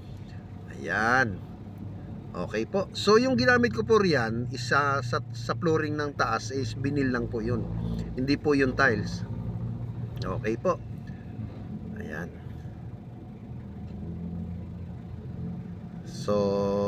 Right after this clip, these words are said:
ayan mga ka-builders, at, ah, nandito na nga po tayo. Total, ah, alam nyo naman po, ah, kung gaano kalaki ang nauubos,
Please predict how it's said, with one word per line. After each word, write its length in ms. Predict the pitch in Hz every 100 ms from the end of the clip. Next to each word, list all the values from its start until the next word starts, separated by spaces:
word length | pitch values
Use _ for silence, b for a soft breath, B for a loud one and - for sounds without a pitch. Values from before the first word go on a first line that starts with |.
| 98 - - B B B B - 107
ayan 160 | 139
mga 240 | 147 127 123
ka-builders, 800 | 127 123 165 185 - - - -
at, 160 | 113 - 104
ah, 240 | 101 101
nandito 480 | 104 107 104 110 110
na 160 | 110 107
nga 80 |
po 160 | 107 104
tayo. 400 | - 104 117 151 - - - B B B B B - -
Total, 320 | 107 127 123 117
ah, 720 | 113 107 104 101 98 95 92 B B B B B - - - - - - - - - -
alam 240 | 117 127
nyo 120 | 127 131
naman 240 | 147 185
po, 240 | 175 147 - - - - - 131
ah, 160 | 127
kung 640 | 117 135 135 135 135 131 131
gaano 400 | 165 175 170 160
kalaki 400 | 151 143 160 147
ang 80 |
nauubos, 880 | 143 143 143 147 135 139 131 - -